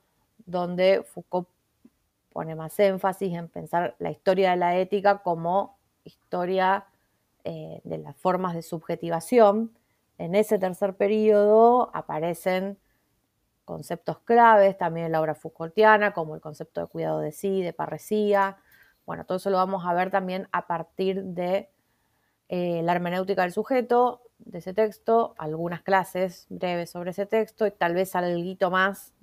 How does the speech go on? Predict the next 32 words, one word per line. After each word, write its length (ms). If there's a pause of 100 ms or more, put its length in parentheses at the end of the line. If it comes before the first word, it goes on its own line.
de 140
otras 240
clases, 640
pero 260
bueno, 280 (400)
después 320
en 60
todo 160
caso 260
les 160
digo. 220 (500)
Y 140
finalmente 680
vamos 340
a 80
trabajar 420
a 100
partir 480
de 120
un 120
texto 360
de 120
Butler 600
que 280
es 180 (120)
Lenguaje, 500
Poder 480
e 80
Identidad. 440 (460)
Eso 220
más 220
adelante. 440